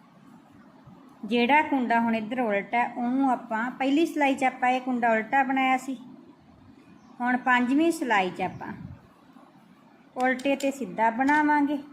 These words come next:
ਸਿੱਧੇ 'ਤੇ ਉਲਟਾ ਕੁੰਡਾ ਬਣਾਵਾਂਗੇ, ਉਲਟੇ 'ਤੇ ਸਿੱਧਾ, ਸਿੱਧੇ 'ਤੇ ਉਲਟਾ।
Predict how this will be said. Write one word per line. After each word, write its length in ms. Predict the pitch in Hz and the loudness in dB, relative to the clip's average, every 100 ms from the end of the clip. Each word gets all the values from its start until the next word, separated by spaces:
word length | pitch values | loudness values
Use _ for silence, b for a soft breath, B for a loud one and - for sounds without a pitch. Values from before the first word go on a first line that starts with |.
| - - - - - - - - - - - - - _ - | -20 -20 -20 -20 -20 -20 -20 -20 -20 -20 -20 -20 -20 _ -20
ਸਿੱਧੇ 460 | - 247 233 277 277 | -14 -12 -6 -2 -2
'ਤੇ 260 | 277 262 | 0 -2
ਉਲਟਾ 460 | - 226 190 190 190 | 0 -2 -2 -2 -4
ਕੁੰਡਾ 380 | 190 196 185 180 | -4 -8 -4 -4
ਬਣਾਵਾਂਗੇ, 580 | 180 202 196 175 170 185 - _ _ _ _ - _ - - | -2 -4 -4 -6 -10 -14 -18 _ _ _ _ -20 _ -20 -8
ਉਲਟੇ 440 | 240 240 240 262 262 | -2 -2 0 -2 0
'ਤੇ 180 | 262 | -2
ਸਿੱਧਾ, 580 | 254 220 185 - 254 294 302 - - - - - | -4 -8 -12 -4 0 0 -2 -12 -20 -20 -20 -20
ਸਿੱਧੇ 360 | 226 202 208 269 | -16 -10 -2 -2
'ਤੇ 260 | 277 254 196 | -2 -2 -2
ਉਲਟਾ। 600 | 170 170 170 - 247 | -2 -6 -8 -4 -4